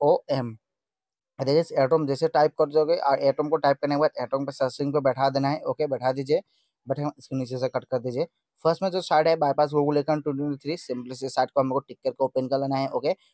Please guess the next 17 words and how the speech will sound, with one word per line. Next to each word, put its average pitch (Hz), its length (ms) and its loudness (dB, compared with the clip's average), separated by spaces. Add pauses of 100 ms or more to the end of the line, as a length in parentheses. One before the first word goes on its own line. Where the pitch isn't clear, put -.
(240)
ओपन 180 280 2
करने 185 180 0
के 180 60 -2
बाद 185 160 4
देखिए 147 320 2 (400)
Atom 139 280 2
का 151 60 0
साइट 143 200 0
खुल 139 180 -2
चुका 143 160 2
है, 147 140 4
Atom 139 260 2
bypass 143 280 4
Google 139 260 0
account 151 220 -2
twenty 127 160 -4
twenty-three। 135 400 -12